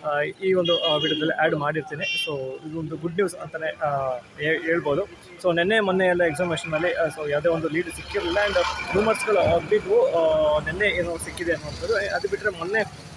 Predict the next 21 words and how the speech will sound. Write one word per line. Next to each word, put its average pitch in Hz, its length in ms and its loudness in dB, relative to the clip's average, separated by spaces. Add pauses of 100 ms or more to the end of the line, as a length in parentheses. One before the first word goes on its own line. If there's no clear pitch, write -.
(120)
ಆ, - 20 0
ಒಂದು, 160 480 4
ಆ, 147 300 -6 (840)
ಎ 180 100 2
ಟಿ 202 140 0
ಎಮ್ 190 180 -2 (160)
ಕಾರ್ಡ್, 196 220 0
ಅದಾದ 160 300 -2
ನಂತರ 160 220 -4
ಪ್ಯಾನ್ 156 500 -2
ಕಾರ್ಡ್, 170 320 0
ಮತ್ತೆ 147 340 -2
ಒಂದು 135 200 -6
ಕೆಂಪು 160 340 -6
ಬಣ್ಣದ - 480 -4
ಬ್ಲೌಸ್ 170 380 2
ಸಿಕ್ಕಿತ್ತು 170 320 -6
ಅಂತ 147 120 -4
ಮಾಹಿತಿ 143 360 -4
ಇತ್ತು 135 180 -10
ವೀಕ್ಷಕರೇ. - 380 -8